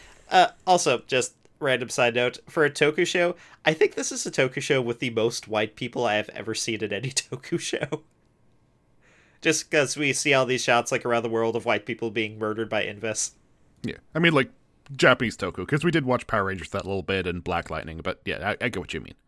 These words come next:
Speaker 2: In the Grease Lightning Garage, they're watching the news as they're saying, "Yeah,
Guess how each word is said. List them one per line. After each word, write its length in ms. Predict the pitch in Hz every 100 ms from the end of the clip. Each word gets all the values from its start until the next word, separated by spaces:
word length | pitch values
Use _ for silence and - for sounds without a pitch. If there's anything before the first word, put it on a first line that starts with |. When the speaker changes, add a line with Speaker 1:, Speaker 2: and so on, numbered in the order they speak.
| _ - -
Speaker 2:
In 160 | 143 139
the 180 | 135 127
Grease 280 | 139 -
Lightning 240 | 156 151 143
Garage, 460 | 139 131 160 - -
they're 120 | 123
watching 340 | 117 123 131 120
the 100 | 117
news 360 | 120 135 131 -
as 220 | 107 -
they're 100 | 127
saying, 220 | 123 120
"Yeah, 220 | 147 104